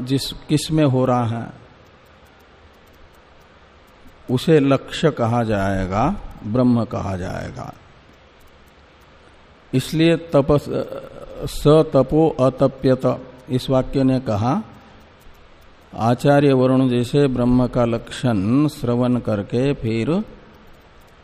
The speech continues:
विचार किया भृगु जी ने कि ये लक्षण कौन से पदार्थ में रहता है। और फिर स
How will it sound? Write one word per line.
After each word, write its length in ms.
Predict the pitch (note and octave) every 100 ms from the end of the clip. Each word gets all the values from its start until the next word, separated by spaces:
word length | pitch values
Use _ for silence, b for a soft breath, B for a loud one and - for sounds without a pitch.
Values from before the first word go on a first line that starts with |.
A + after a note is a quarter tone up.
| - - -
विचार 540 | A#2+ A#2 C#3 C#3 C#3+ C3+
किया 360 | - A#2 A#2
भृगु 380 | A2 A2 G#2+ A2
जी 160 | G2+ F#2
ने 280 | G2+ C#3+ G3 - - - -
कि 80 | B2
ये 120 | C3
लक्षण 540 | B2+ B2 - C#3 D3+ D3 -
कौन 220 | B2 B2+
से 180 | D3 D3+
पदार्थ 540 | B2+ A#2+ A#2+ B2 -
में 180 | A#2+ A#2
रहता 460 | A#2 A2+ - A#2
है। 460 | A2 B2+ C#3 - - - - - - - - - - - - - - - - - _ - - - - D3
और 280 | A#2+ B2 A#2+
फिर 380 | C#3 D3+ E3
स 180 | D#3+ -